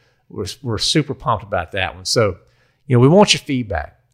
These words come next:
I wanna know what questions you want me to start asking in the hero episodes. You know, what,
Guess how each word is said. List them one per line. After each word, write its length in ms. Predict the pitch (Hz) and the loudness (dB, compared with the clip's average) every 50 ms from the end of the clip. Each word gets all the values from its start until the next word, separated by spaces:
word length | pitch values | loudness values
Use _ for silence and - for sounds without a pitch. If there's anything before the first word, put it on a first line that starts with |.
| _ - | _ 2
I 140 | 120 143 190 | 4 6 6
wanna 260 | 233 240 220 185 156 | 6 4 2 0 0
know 160 | 139 135 127 | 0 0 0
what 220 | 120 117 104 - | 0 0 -6 -10
questions 480 | - - 135 131 120 - 131 107 98 - | -6 -4 -2 -2 -2 -4 -10 -12 -12 -8
you 160 | 117 120 131 | -2 0 0
want 100 | 123 101 | 0 0
me 80 | 120 113 | -4 -10
to 60 | 104 | -14
start 320 | 90 - - 107 104 - - | -12 -6 -4 -2 -2 -2 -4
asking 400 | 110 110 104 - - - 113 101 | -8 -8 -8 -8 -12 -12 -12 -10
in 60 | 95 | -10
the 80 | 92 85 | -12 -10
hero 260 | 160 185 196 151 104 | -8 -4 -2 -2 -2
episodes. 680 | 98 92 - - - - - - - - - - - - | -2 -6 -10 -10 -10 -10 -10 -12 -20 -20 -20 -20 -18 -12
You 80 | - 117 | -10 -8
know, 80 | 107 | -6
what, 300 | 110 117 165 220 220 - | -4 -2 -2 -2 -4 -6